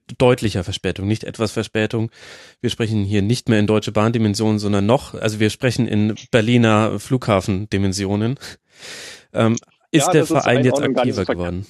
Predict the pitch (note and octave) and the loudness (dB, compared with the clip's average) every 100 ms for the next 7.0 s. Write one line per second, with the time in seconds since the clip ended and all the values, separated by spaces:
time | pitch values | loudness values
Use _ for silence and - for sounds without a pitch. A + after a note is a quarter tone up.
0 | _ _ A#2+ A2+ F#2+ - A#2 A2 - A2+ | _ _ 0 0 -2 -6 -6 -6 -2 -2
1 | B2+ A#2+ C3 B2 - B2+ - - - C#3+ | -2 -2 -2 -2 -2 -4 -4 -8 -6 -2
2 | G#2+ G2 F#2+ F#2 G2 F#2+ - _ _ - | -2 0 0 0 -2 -6 -12 _ _ 0
3 | C3+ - F3+ D#3 C#3+ C3 - B2 A2+ - | 0 0 0 2 2 2 0 -2 -4 -8
4 | _ _ _ _ _ - B2+ B2+ B2 - | _ _ _ _ _ -2 0 0 -4 -4
5 | A2 - D3 D#3+ - G#2+ - - _ _ | -4 0 2 0 -2 -6 -8 -14 _ _
6 | _ _ _ _ _ _ - A#2+ A#2 | _ _ _ _ _ _ 0 2 2